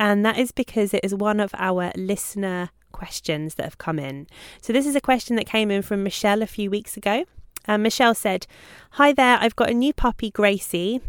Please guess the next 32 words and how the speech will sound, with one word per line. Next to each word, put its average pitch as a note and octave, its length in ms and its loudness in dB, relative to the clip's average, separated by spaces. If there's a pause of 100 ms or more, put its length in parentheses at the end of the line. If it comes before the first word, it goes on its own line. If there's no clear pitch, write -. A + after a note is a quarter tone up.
eight A#3 200 2
weeks A3+ 280 -6
old, E3+ 300 0
brought G3+ 220 2
her A#3 100 0
home G#3 280 0
from G3+ 180 -4
the F#3+ 60 -2
breeder F3+ 400 -4
today. D#3+ 580 -6 (480)
Went B3 240 4
to D4 80 0
put C4 180 -2
her A#3 120 6
to G#3+ 160 -2
sleep A#3+ 640 -4
last G3 340 -2
night F#3 220 0
and F3 160 -6
she - 120 -8
cried G3+ 540 2
and F#3 120 -2
was F3+ 180 -2
really G3 500 0
distressed, F3+ 560 -4
even G3 280 -2
though F#3+ 100 2
she'd F#3 200 -8
been F3+ 160 -4
fine F3 540 0
all E3 140 -2
day. D3+ 420 -6